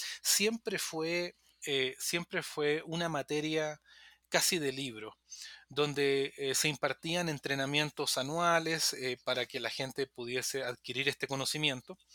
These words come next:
pero, eh, finalmente ese conocimiento muchas veces se quedaba ahí en el libro,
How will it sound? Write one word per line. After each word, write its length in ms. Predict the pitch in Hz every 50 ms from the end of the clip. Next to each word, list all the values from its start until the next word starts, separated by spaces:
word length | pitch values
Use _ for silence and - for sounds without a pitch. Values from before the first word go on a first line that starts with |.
| - - - - - - - - - - _ _
pero, 380 | - 170 170 180 185 185 - _ _ _ _ _ _ _ _ _ _ -
eh, 120 | - -
finalmente 480 | - - 170 175 185 190 190 202 202 240
ese 160 | - - 196
conocimiento 640 | - 180 165 151 - - 156 156 170 185 - - 190
muchas 340 | 170 180 175 - 180 156 147
veces 540 | 165 175 175 - - 190 175 - - - _
se 260 | - - - 165 147
quedaba 440 | - - 139 139 139 151 175 185 180
ahí 160 | 160 147 160
en 60 | 151 139
el 140 | 131 123
libro, 380 | 143 170 160 123 113 117 117 -